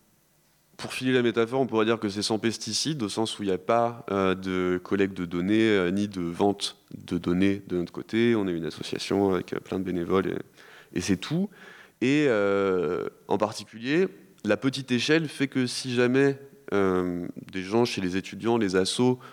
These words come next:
ou autres ont besoin de, d'un, d'un, bah, ou un besoin spécifique, une question ou, euh, un problème,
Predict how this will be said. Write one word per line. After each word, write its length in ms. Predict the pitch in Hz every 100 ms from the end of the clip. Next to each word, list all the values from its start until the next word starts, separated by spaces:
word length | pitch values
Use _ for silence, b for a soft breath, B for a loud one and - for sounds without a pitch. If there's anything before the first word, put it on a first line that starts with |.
| B
ou 240 | 98 -
autres 220 | 123 - 98
ont 80 |
besoin 560 | 90 104 110 117 127 127 B B B B -
de, 1120 | 95 90 95 92 90 90 85 85 80 80 80 - - - - - -
d'un, 580 | 95 95 95 87 85 78 - - - -
d'un, 280 | 71 64 - - - - - - -
bah, 180 | 92 - 113
ou 160 | 156 156
un 80 | 127
besoin 280 | 117 113 117
spécifique, 640 | 113 101 107 135 143 -
une 140 | 101 101
question 500 | 107 - - 127 -
ou, 280 | 123 135 113
euh, 320 | 80 95 92 -
un 80 | 92
problème, 580 | - 95 98 151 135